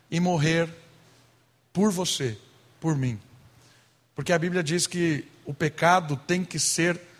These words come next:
corrigido, a injustiça tem que ser corrigida. E todo aquele que é injusto, todo aquele que faz algo contrário à vontade de Deus, porque Deus é a justiça plena, tem que pagar com a própria vida.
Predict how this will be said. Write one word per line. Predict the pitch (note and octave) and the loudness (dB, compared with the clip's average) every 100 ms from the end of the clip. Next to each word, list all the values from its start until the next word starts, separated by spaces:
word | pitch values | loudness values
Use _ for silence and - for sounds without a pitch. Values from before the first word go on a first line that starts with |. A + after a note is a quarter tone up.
| - - | -20 -2
corrigido, | F3 D#3 C3 C#3+ C3+ A#2 - - | 2 2 2 -2 -4 -6 -8 0
a | D#3+ | 0
injustiça | E3 D#3 - - G#3 - F3 | 0 -2 -4 -2 -2 -2 -4
tem | F3+ F3 | -6 -4
que | - | -2
ser | - D#3 | -2 -4
corrigida. | - D#3 C#3 C#3 C#3+ B2 - - - - - _ _ _ - | -4 -4 -2 -4 -4 -6 -8 -20 -20 -20 -20 _ _ _ -12
E | |
todo | B2 G3+ A3+ | 2 6 6
aquele | G3 - G3 | 4 0 -4
que | - F#3 | -2 -2
é | |
injusto, | F3+ E3+ B2+ D#3+ B3 - - C4+ - - - _ - | 0 -2 0 2 4 4 4 -2 -2 -20 -20 _ 4
todo | G3+ F#3+ | 4 4
aquele | F#3 F#3+ F3+ | 0 0 -2
que | - E3+ - - _ _ | -2 -6 -8 -20 _ _
faz | - G3 G3+ C3+ | 4 6 6 6
algo | E3+ F#3 E3+ | 4 4 -2
contrário | - F#3 D#3+ F3+ F#3 G#3+ | 0 0 0 4 6 6
à | G3 | 2
vontade | D#3+ E3 E3+ C#3+ | -2 -2 -2 -2
de | C#3 | -2
Deus, | D#3 G3 - | -2 0 -2
porque | - D3 D#3+ | -6 -6 -2
Deus | D#3 F3+ D3+ | 0 0 2
é | D#3 - - - | 0 0 -14 0
a | |
justiça | C#3+ D3+ - - A3 - F3 | 0 2 0 0 2 2 0
plena, | - D#3+ D#3 G#3 - - - _ _ _ _ _ | -2 0 0 -2 -8 -20 -20 _ _ _ _ _
tem | - A3+ | 0 0
que | F#3+ | 0
pagar | - G3+ D3 D3+ C#3 A#2 | 0 0 4 4 4 0
com | - D3+ | -4 -4
a | |
própria | - D3+ D#3 D#3 | 0 -2 0 -4
vida. | A#2+ B2+ A2+ | -4 -8 -8